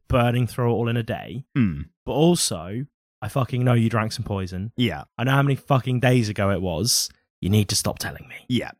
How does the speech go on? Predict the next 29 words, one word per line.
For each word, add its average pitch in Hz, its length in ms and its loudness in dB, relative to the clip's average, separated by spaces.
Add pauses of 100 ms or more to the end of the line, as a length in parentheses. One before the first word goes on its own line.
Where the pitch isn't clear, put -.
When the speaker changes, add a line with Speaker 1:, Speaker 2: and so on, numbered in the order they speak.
Speaker 2:
And 151 140 4
I, 143 120 6
Speaker 1:
And 147 80 6
it, 131 140 2
Speaker 2:
I 131 120 2
get 82 200 -4
that. 123 120 -10
Speaker 1:
it 151 120 0
really 170 520 8
sucked 151 420 4
me 151 80 2
out 139 160 2
of 127 40 -4
the 127 80 -2
story. 123 580 -2
And 127 160 -4
I 131 80 -2
think 190 540 -4 (480)
this 151 280 4
is, 139 360 0
uh, 120 120 -2 (120)
often 156 500 6
my 123 160 4
complaint 120 480 0
with 107 140 -6
comic 135 300 2
books, - 380 -12
is 113 220 -8
that 113 300 -4